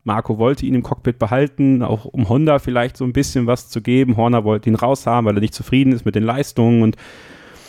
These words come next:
naja, wer fährt denn nächstes Jahr? Siehst du selbst, ne? Yuki Tsunoda und nicht irgendein anderer Fahrer. Also ich glaube, da sieht man deutlich,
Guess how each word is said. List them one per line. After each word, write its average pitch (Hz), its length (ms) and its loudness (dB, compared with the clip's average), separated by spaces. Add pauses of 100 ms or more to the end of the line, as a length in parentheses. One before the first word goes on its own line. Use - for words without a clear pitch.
(340)
naja, 139 400 0 (640)
wer 107 140 -4
fährt 151 260 -2
denn 113 80 0
nächstes 92 320 -6
Jahr? 85 280 -8 (1040)
Siehst - 280 -10
du 101 40 -8
selbst, 107 340 0
ne? 92 140 -2
Yuki 101 240 -2
Tsunoda 107 480 2 (120)
und 101 160 -18
nicht 104 360 -6
irgendein 104 300 -4
anderer 95 280 0
Fahrer. 85 500 -2 (160)
Also 101 280 0
ich - 140 -8
glaube, 104 280 0 (120)
da 107 120 2
sieht 104 220 -4
man 104 160 0
deutlich, 101 560 -2